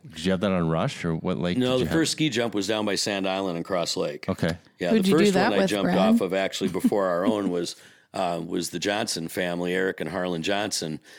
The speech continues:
Speaker 2: That's where I learned to jump, and that's where I learned how to slalom ski. Was they, they had a cro-, a, a setup on South Cross. Both their jump ramp was over along the shoreline on West Shore Drive, and then the,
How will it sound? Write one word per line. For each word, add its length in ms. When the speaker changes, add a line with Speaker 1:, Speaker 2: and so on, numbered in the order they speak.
Speaker 2:
That's 280
where 120
I 60
learned 220
to 60
jump, 280
and 100
that's 200
where 120
I 40
learned 220
how 100
to 60
slalom 360
ski. 180
Was 200
they, 160
they 280
had 200
a 100
cro-, 460
a, 200
a 180
setup 480
on 140
South 360
Cross. 380
Both 280
their 140
jump 340
ramp 400
was 180
over 260
along 260
the 80
shoreline 500
on 140
West 200
Shore 200
Drive, 400
and 120
then 200
the, 240